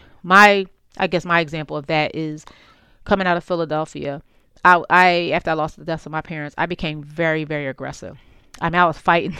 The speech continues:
<laughs> all the time. I'm at Penn State fighting. I'm just fighting. And never was a fighter coming up. But after I lost my parents, I just, I don't know, I was so angry, and I would fight, fight, fight, fight, fight.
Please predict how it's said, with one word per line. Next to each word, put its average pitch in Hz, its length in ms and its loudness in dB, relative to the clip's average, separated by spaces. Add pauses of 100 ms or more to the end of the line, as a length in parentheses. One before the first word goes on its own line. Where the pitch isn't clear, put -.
(120)
<laughs> - 160 -20
all 185 200 2
the 196 60 -8
time. 170 300 4
I'm 185 80 -4
at 151 120 -4
Penn 151 180 -4
State 196 300 0
fighting. 196 260 4
I'm 240 100 -8
just 151 200 -8
fighting. 160 400 2 (380)
And 220 100 -2
never 277 180 6
was 254 160 0
a 247 40 -4
fighter 190 280 6
coming - 260 -6
up. - 200 -10 (340)
But 175 120 4
after 180 200 6
I 180 40 6
lost 175 220 4
my 170 100 -2
parents, 220 560 0
I 175 160 4
just, 170 320 -8
I 170 80 -6
don't 208 100 -4
know, 196 60 -2
I 175 40 0
was 165 100 -8
so 175 240 -4
angry, 175 340 -2
and 151 80 -4
I 143 40 -6
would 123 140 -12
fight, 160 300 0
fight, 139 200 -6
fight, - 180 -10
fight, 98 160 -10
fight. - 240 -10